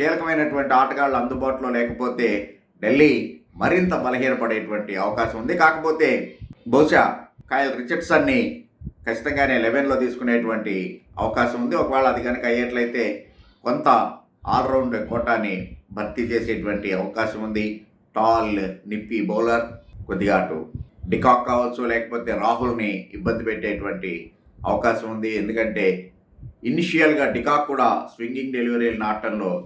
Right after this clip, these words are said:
ఇబ్బంది పడుతూ ఉంటాడు. పూరన్ వచ్చేటప్పటికి of course no problem, ఇబ్బంది ఏమి ఉండదు.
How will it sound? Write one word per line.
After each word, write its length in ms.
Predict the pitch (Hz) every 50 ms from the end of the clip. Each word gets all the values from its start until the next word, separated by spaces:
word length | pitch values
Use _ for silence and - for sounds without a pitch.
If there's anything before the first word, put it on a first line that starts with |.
| 101
ఇబ్బంది 220 | 92 90 - 107 104 101
పడుతూ 220 | 95 90 - 92 90
ఉంటాడు. 280 | 87 - 92 92 104 - - - 147
పూరన్ 280 | 160 180 180 180 180 165
వచ్చేటప్పటికి 440 | - - 156 151 151 143 151 143 135 127
of 40 | - -
course 200 | 120 107 - - - 113
no 80 | 123 120 117
problem, 320 | 113 107 107 101 127 175 - - _ - - - _ _ _ _ _ _ _ _ _ _ _ - 98
ఇబ్బంది 240 | 95 123 120 120 120
ఏమి 80 | 120 117
ఉండదు. 220 | 113 110 110 110